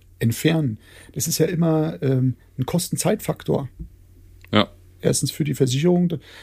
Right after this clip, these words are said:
Speaker 1: Mal sehen, was, was passiert.
Speaker 2: Mhm.
Speaker 1: Vielleicht muss man wirklich sagen, hey, in der Region sollte man das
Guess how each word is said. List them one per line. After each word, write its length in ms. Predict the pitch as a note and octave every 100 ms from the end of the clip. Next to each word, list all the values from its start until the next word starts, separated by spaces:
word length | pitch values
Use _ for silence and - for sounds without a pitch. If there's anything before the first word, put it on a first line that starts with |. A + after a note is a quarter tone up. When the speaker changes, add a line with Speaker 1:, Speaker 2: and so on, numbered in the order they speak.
| -
Speaker 1:
Mal 100 | A#2+
sehen, 220 | A#2 F3+
was, 320 | G3 - - E3+
was 140 | -
passiert. 600 | - D3 G3 A3+ - - -
Speaker 2:
Mhm. 300 | F#2 F2+ G2+
Speaker 1:
Vielleicht 300 | C#3 C#3 D#3
muss 120 | C#3+
man 100 | D#3
wirklich 220 | D#3 D#3+ C#3
sagen, 280 | D#3 D#3
hey, 180 | C#3 E3
in 160 | F3+ C#3
der 160 | D3 C#3+
Region 400 | C#3 D3+ D#3+ D#3+
sollte 240 | D3 D3
man 160 | D3 C#3
das 500 | B2+ - - -